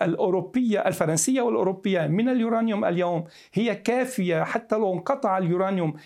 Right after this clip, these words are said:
آه، بشكل، آه، نهائي، آه، ل-، كافية لعامين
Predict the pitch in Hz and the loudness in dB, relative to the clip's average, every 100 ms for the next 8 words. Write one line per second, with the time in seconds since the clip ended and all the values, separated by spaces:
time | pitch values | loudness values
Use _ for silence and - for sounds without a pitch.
0 | _ - 165 156 151 - 240 196 185 175 | _ -4 -2 0 -2 -2 -2 0 0 -2
1 | - 160 156 160 175 233 - 135 127 _ | -2 -2 0 0 0 0 0 -2 -4 _
2 | - _ - 170 165 165 160 208 226 - | -20 _ -4 -2 0 0 2 2 0 0
3 | 180 196 233 214 190 180 185 170 196 262 | 0 0 -2 0 0 0 0 0 0 0
4 | 262 | -2